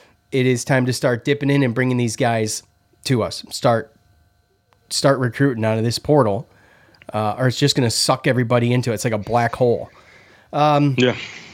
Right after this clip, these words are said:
Speaker 1: right?
Speaker 2: No, I mean, th-, the way I look at it is, is that, again, he's just a guy kind of like, um, what, Nyheim Johnson the year before?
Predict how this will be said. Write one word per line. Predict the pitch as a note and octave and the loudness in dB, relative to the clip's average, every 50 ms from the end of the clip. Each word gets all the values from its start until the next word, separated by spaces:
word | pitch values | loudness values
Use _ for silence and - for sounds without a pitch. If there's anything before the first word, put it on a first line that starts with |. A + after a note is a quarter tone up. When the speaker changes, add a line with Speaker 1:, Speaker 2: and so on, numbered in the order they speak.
| - - - | -20 -8 -2
Speaker 1:
right? | D3 C#3 D#3 | 0 2 2
Speaker 2:
No, | E3+ E3 C#3+ | 2 2 0
I | - C#3 | 0 0
mean, | C#3 C#3 C3+ B2+ B2 - | 0 2 2 0 -2 -4
th-, | - C#3 C3 | -4 -6 -6
the | A#2+ A#2+ | -2 0
way | C#3 C#3+ C3+ | 2 4 4
I | B2+ B2+ | 4 4
look | A#2+ A#2 A2+ B2+ | 2 0 -2 -4
at | A2 | -4
it | G#2 G#2 | -4 -2
is, | G#2 G2+ - - | -2 -4 -4 -6
is | G2 F2+ - - F2+ | -12 -14 -14 -12 -8
that, | F#2+ G2 F#2 F#2+ | -8 -4 -4 -4
again, | F#2+ E2+ G2+ G2+ G2 G2 | -2 -2 0 0 0 0
he's | F#2+ G#2 G2+ F#2 G2 | 0 -2 -2 -2 -2
just | G#2 G2 - - | -4 -4 -4 -4
a | F2+ | 0
guy | G2 G2 F#2 F#2 F#2 | 2 2 2 2 0
kind | - - G#2+ G2+ G2 G2 | 0 -2 -4 -2 0 0
of | F#2+ F#2+ F2 E2 - - - - | 0 -2 -2 -6 -12 -20 -16 -6
like, | F2+ F#2 F2+ F2+ F2 - - | -2 0 0 0 -2 -4 -4
um, | F2+ F2+ F2 F2 E2+ E2+ E2+ - _ _ - | -2 -2 -2 -2 -4 -6 -10 -14 _ _ -6
what, | F#2 F2 | -4 -2
Nyheim | F2+ F#2 F#2 F#2 F#2+ G2+ F#2+ F#2+ | -2 -2 -2 -2 -2 -4 -4 -4
Johnson | F2+ F#2+ F#2 F2+ F#2 - - G#2 F#2 | -2 -2 0 -2 -2 -4 -6 -6 -6
the | F2+ | -4
year | F2 F#2 E2 | -4 -4 -4
before? | F#2+ F#2 - - F#2+ F#2+ G2 F#2+ | -4 -6 -4 -2 0 0 0 0